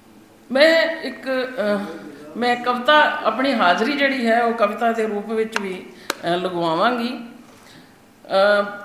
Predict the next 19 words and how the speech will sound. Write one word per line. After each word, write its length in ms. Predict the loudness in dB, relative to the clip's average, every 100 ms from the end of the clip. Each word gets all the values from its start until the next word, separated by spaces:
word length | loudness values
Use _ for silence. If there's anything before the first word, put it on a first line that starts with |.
| -8
ਮੈਂ, 460 | 0 4 4 2 0
ਮੇਰੀ 240 | 0 0
ਇੱਕ 240 | -4 -6 -6
ਕਿਤਾਬ 500 | 2 4 4 2 -6
ਪਿੱਛੇ 340 | -10 -6 0
ਆਈ 280 | 0 0 0
ਹੈ, 160 | 0
ਮੈਂ 560 | 0 0 0 0 -4 -10
ਬਹੁਤ 360 | -8 -2 -2 -2
ਸਾਲ 440 | 0 4 4 4
ਲਗਾ 280 | 2 2 2
ਕੇ, 160 | 0
ਦਸ 280 | -4 -4 -4 -8
ਬਾਰਾਂ 300 | -4 -2 -2
ਸਾਲ 340 | -4 -4 -2 -4
ਲਗਾ 260 | -2 -2
ਕੇ 180 | -2 -6
ਕੰਮ 280 | -4 -4 -4
ਕੀਤਾ। 460 | -10 -6 -4 -4